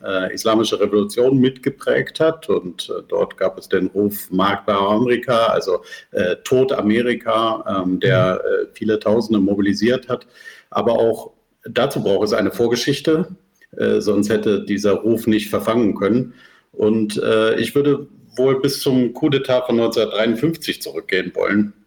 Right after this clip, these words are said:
Speaker 2: Mhm.
Speaker 1: ähm, als mit amerikanischer Unterstützung die damalig weitgehend demokratisch legitimierte Regierung, äh, von Mohammed Mossadegh zugunsten des Schahs von Iran gestürzt wurde. Also in der Beziehungsgeschichte beider Länder würde ich diesen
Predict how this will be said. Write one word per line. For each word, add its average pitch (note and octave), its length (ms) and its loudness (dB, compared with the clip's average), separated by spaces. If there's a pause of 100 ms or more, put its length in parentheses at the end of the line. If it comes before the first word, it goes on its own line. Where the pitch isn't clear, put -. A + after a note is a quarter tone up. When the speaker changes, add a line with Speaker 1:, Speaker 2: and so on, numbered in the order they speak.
(160)
Speaker 2:
Mhm. - 80 2
Speaker 1:
ähm, F#2 400 4
als G#2 480 -2
mit G#2+ 180 0
amerikanischer G#2+ 640 2
Unterstützung A2 720 0
die G2+ 100 -2
damalig G#2 720 0 (280)
weitgehend G#2 500 0
demokratisch G#2 640 0
legitimierte G#2+ 640 -2
Regierung, A#2 640 0 (160)
äh, G#2+ 220 -4
von G2 200 0
Mohammed G#2 420 0
Mossadegh G#2 580 -2 (420)
zugunsten A2+ 540 0
des G2+ 180 0
Schahs A2+ 380 -2
von F#2+ 200 -2
Iran G2 420 0
gestürzt G#2 500 -4
wurde. - 260 -6 (640)
Also G#2 420 0
in G#2 120 2
der G2 280 0
Beziehungsgeschichte C#3 920 0
beider A#2 240 2
Länder A#2 360 2
würde A2 180 2
ich G#2 160 0
diesen G2 640 0